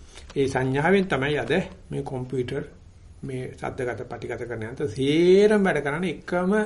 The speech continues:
මානසික, එකම චෛසික ධර්මයේ මත සංඥා අරගෙන සංඥා නැවත වමාරන්න ඒගොල්ලෝ දානවා. හරියටම ගත්ත විදිහට වමාරනවා. එතකොට ඒක අන්තිම විද්‍යානුකූලයි. මිනිස්සයා සංඥා අරගෙන වමාරන්නේ වෙන එකක්.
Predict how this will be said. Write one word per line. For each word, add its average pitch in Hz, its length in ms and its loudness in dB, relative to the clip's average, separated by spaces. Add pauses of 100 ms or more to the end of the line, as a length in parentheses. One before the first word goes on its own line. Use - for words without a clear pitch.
මානසික, 139 420 -6 (120)
එකම 139 300 -6
චෛසික 131 420 -4
ධර්මයේ 127 380 -4
මත 120 220 -4 (540)
සංඥා 147 520 -2
අරගෙන 139 380 2
සංඥා 156 320 -2
නැවත 147 240 -2
වමාරන්න 139 480 -2
ඒගොල්ලෝ 143 340 -2
දානවා. 127 520 -6
හරියටම 165 400 2
ගත්ත 139 300 -2
විදිහට 127 360 -4
වමාරනවා. 151 500 -8
එතකොට 147 300 -2
ඒක 131 180 -2 (480)
අන්තිම 175 840 4 (1300)
විද්‍යානුකූලයි. 120 880 -4 (520)
මිනිස්සයා 180 800 2
සංඥා 175 460 2
අරගෙන 165 260 4
වමාරන්නේ 185 580 4
වෙන 165 140 4
එකක්. 110 160 -6